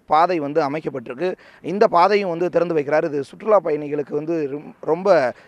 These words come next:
சௌகரியமான ஒரு நிலையும், அ, மேலும் ஆன்மீக பயணிகளுக்கு வந்து ரொம்ப முக்கியமான ஒரு விஷயமாகவும் இருக்கும் அப்படின்னும் சொல்லப்படுது.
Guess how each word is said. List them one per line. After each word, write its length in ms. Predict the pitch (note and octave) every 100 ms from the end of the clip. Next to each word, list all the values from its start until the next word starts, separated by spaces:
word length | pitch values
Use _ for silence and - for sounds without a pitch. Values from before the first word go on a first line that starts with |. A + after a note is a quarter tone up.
| -
சௌகரியமான 520 | F#3 G#3+ G#3 F#3 F#3
ஒரு 140 | E3+ D#3
நிலையும், 500 | D#3 E3 E3 F#3+ - - - -
அ, 80 | A2+
மேலும் 320 | B2+ F#3+ A3
ஆன்மீக 540 | E3 F#3 A#3+ A3 G3 F#3
பயணிகளுக்கு 380 | F3 E3+ D#3+
வந்து 200 | E3 F3+
ரொம்ப 360 | D#3+ D3 D#3 C3+
முக்கியமான 460 | C3+ F3 E3+ D#3+ D#3
ஒரு 180 | C#3+
விஷயமாகவும் 500 | C#3 E3 D#3 C#3+ D3+
இருக்கும் 460 | C#3+ D3 D3+ D3 B2+
அப்படின்னும் 220 | C#3+ D3+ D#3
சொல்லப்படுது. 500 | D3 C3 B2+ D#3